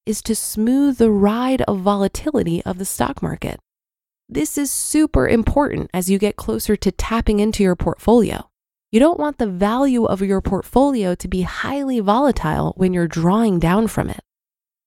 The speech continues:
But if you don't plan to touch that money for more than ten to fifteen years, it seems to me that smoothing volatility is more about the emotional benefit of not watching wild swings with your money. For me,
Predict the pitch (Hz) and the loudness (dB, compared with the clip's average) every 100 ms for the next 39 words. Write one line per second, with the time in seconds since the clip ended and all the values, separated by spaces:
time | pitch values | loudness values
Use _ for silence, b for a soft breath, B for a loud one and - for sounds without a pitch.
0 | _ 240 262 240 277 381 294 294 - - | _ 0 0 0 -2 2 2 2 -2 -4
1 | 180 202 226 170 - - 214 - 202 202 | -2 -2 -2 -4 -4 -8 -8 0 0 2
2 | 165 190 233 - 170 165 196 208 160 - | -2 -2 -4 -2 -2 0 0 -2 -4 -4
3 | - 208 226 170 - - - 202 185 160 | -6 -4 -4 -4 -2 -4 0 0 2 0
4 | 180 233 - - _ _ - 226 - 392 | -2 -6 -12 -16 _ _ -6 -2 -2 -2
5 | - - 214 254 175 - _ - 196 - | -4 -2 0 0 -2 -6 _ -4 -4 -4
6 | - 214 285 330 294 208 208 208 180 - | -2 0 2 0 0 0 2 2 0 0
7 | 330 220 170 165 - 180 190 220 233 214 | 0 2 0 -2 -2 -2 -2 0 0 0
8 | 214 196 185 185 175 170 180 240 311 - | -2 -4 -4 -4 -2 0 2 4 2 2
9 | 202 156 156 156 151 156 160 - 160 165 | 2 2 2 -2 0 -2 -2 -2 0 2
10 | 190 - 165 180 240 - 170 160 151 165 | 0 0 0 0 0 -2 -4 -2 -2 -2
11 | 202 226 202 - - 208 240 185 160 160 | -2 -2 -2 -2 0 2 4 2 0 0
12 | 160 190 214 - - _ _ _ _ _ | 2 2 2 -2 -12 _ _ _ _ _
13 | _ - 220 294 339 330 | _ 2 4 4 2 0